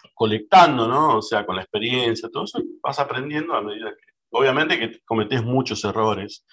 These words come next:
Me acuerdo la primera <laughs> vez que implementamos el san, yo me equivoqué en la parte que se llama sonin, o sea, vos conectás un cable de fibra óptica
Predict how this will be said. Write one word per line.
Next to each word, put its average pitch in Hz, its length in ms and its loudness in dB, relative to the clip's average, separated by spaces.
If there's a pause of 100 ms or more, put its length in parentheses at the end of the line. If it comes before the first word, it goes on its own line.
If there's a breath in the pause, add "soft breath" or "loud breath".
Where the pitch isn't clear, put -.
(320 loud breath)
Me 117 80 -2
acuerdo 143 260 2
la 123 140 2
primera 123 260 2
<laughs> - 320 -4
vez - 180 -2
que 139 80 -4
implementamos 123 720 0
el 110 120 0
san, 127 340 -4 (800 loud breath)
yo 156 140 -2
me 151 100 4
equivoqué 123 680 0
en 123 60 0
la 104 140 0
parte 127 240 -2
que 101 60 -14
se 127 80 -6
llama 120 140 0
sonin, 117 440 0
o 101 60 -2
sea, 120 140 -4
vos 123 100 -2
conectás 117 500 -4
un 107 160 -8
cable 120 400 4
de 107 80 -6
fibra 120 360 -2
óptica 131 640 0